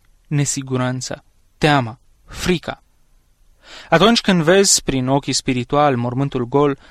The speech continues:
Domnul este acela care vine în viața ta, iar odată cu El vine bucuria și pacea. Ceea ce mă uimește adesea la acest pasaj este faptul că ambele grupuri sunt puse în mișcare,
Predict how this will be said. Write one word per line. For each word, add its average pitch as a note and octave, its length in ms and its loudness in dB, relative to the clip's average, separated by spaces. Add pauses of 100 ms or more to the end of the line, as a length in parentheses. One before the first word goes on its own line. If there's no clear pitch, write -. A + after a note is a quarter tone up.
(100)
Domnul G3 460 2
este F3+ 200 0
acela E3 280 0
care C#3+ 220 -2
vine D3 200 -2
în C3+ 80 -2
viața C#3 320 -4
ta, B2 260 -8 (420)
iar C#3+ 240 2
odată C#3+ 340 2
cu B2 120 -2
El D#3 260 4
vine C#3+ 280 -2
bucuria C3+ 560 -4
și B2+ 200 -8
pacea. - 420 -6 (1000)
Ceea - 180 2
ce G3 120 0
mă D#3+ 140 2
uimește D3 560 0
adesea B2+ 360 -4
la B2 80 -4
acest B2 260 -4
pasaj D#3 380 0
este C#3+ 220 -4
faptul D3+ 380 -2
că C#3 240 -2
ambele F3+ 420 2
grupuri C#3+ 360 -4
sunt C3 240 -4
puse E3 240 -6
în C3 100 -2
mișcare, C3 580 -4